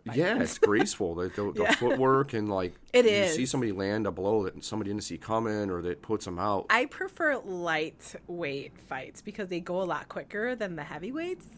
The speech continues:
Speaker 1: I don't know. I've seen action that's thrilling in any of those. They're, they're, they're just different kinds of action,
Speaker 2: Yeah.
Speaker 1: you know. But, uh, but yeah, so those you can kinda come in at any time. If you happen to walk in right during the middle of a fight,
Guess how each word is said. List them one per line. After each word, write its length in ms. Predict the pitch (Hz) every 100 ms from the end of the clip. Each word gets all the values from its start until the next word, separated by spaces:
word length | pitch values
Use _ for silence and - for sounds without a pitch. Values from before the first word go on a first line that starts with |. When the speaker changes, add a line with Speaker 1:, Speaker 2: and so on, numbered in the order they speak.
| - - - - - - - - - - -
Speaker 1:
I 100 | 95
don't 100 | 98
know. 180 | 104
I've 180 | 92 101
seen 420 | - 104 101 101 95
action 640 | 92 95 - 101 95 92 87
that's 240 | 90 -
thrilling 380 | - 92 90 87
in 120 | 87
any 240 | 82 85 87
of 80 |
those. 380 | 85 85 82 - - - - -
They're, 140 | - 92
they're, 220 | 101 104
they're 200 | 90 104
just 220 | 98 95
different 260 | 95 90 82
kinds 360 | 82 80 85 80
of 100 | 78
action, 320 | 80 80 185
Speaker 2:
Yeah. 140 | 147 143
Speaker 1:
you 60 | 82
know. 180 | 82 82 - - - - - - - -
But, 340 | 92 85 -
uh, 380 | 98 90 85 85 92 - - - - - - - - -
but 100 | 98 101
yeah, 160 | 104
so 160 | 85 98
those 260 | 101 120
you 80 | 117
can 80 | 110
kinda 240 | 101 101
come 240 | 101 98 101
in 80 | 95
at 120 | 85
any 180 | 87 90
time. 400 | 92 95 85 82
If 120 | 87
you 100 | 95
happen 200 | 104 107
to 40 | 95
walk 220 | 95 95
in 120 | 87
right 160 | 90 90
during 180 | 95 90
the 40 |
middle 220 | 92 92
of 60 | 80
a 60 | 71
fight, 400 | - 98 87